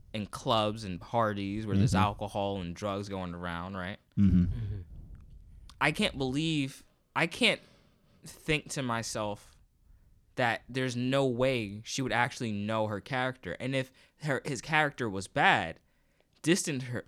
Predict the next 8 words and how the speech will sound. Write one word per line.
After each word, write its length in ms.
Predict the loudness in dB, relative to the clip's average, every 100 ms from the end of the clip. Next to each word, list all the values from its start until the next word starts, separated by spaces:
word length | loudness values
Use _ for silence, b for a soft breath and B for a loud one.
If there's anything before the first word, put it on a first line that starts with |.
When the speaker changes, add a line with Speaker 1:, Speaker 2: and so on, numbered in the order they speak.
| -2
Speaker 1:
distance 480 | 0 0 -2 -4 -4
herself 580 | -4 -2 -4 -6 -10 -20 _ _ _ _
because 680 | -10 -4 -2 -2 -4 -8 -12 _ _ _ _ -8
she 300 | -4 -2 -2
might 240 | -2 -4
end 260 | -4 -6 -6
up 220 | -8 -8
being 540 | -4 -4 -4 -8 -12